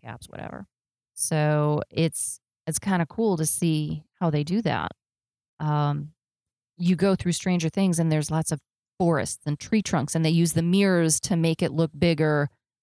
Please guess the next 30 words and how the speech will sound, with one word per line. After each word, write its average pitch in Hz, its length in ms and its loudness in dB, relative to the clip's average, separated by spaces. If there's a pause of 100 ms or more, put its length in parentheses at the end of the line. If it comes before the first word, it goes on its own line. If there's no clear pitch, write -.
(260)
and, 151 680 0 (120)
um, - 380 -10 (340)
and 165 200 -2
deeper. 151 520 0 (760)
And 165 240 2
with 160 140 4
the 156 80 -2
lights 160 340 0
on, 233 240 2
you 160 140 2
realize 160 800 2
that 156 120 -6
the - 80 -6
tree - 260 -4
trunks - 680 -4 (1120)
are 160 320 2
actually 160 280 -2
made 165 200 4
of 147 240 0 (260)
carpet 156 360 -4
rolls, 311 520 0 (920)
you 180 80 -2
know, 165 400 0 (340)
like 165 160 -2
the 156 100 -2
core 190 480 0 (100)
of 160 120 -2
a 165 60 -2
carpet - 400 -2
roll. 269 320 0